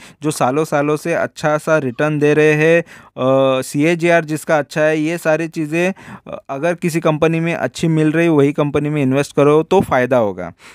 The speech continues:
कंपनी खुद फ़ायदे में रहेगी तो आपका भी फ़ायदा होगा, कंपनी खुद लॉस में रहेगी तो आपका फ़ायदा कहाँ से होगा। तो इंपॉर्टेंट है क-, फ़ायदा करने वाली कंपनी खुद का फ़ायदा होगा तो ही इन्वेस्टर का फ़ायदा होगा,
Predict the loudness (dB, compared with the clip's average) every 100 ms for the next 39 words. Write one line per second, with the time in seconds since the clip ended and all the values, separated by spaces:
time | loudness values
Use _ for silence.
0 | -6 -4 0 0 0 -2 0 -2 0 -2
1 | -2 -2 -2 -4 -4 0 0 0 -4 -6
2 | -6 -6 -2 0 0 -2 -4 -4 -4 -2
3 | 0 2 0 0 -2 -2 -2 0 0 0
4 | -2 -2 -2 -2 -4 -4 -4 -4 -6 -6
5 | -8 -14 -16 -20 -14 -2 0 0 0 0
6 | 0 -2 -4 -4 -2 0 0 0 0 -4
7 | -6 -8 -4 -2 -2 -2 -2 -2 -2 -4
8 | -4 0 0 2 0 0 0 0 0 0
9 | -2 0 -2 -4 -14 -2 2 4 2 0
10 | 0 0 2 0 2 2 2 -2 -4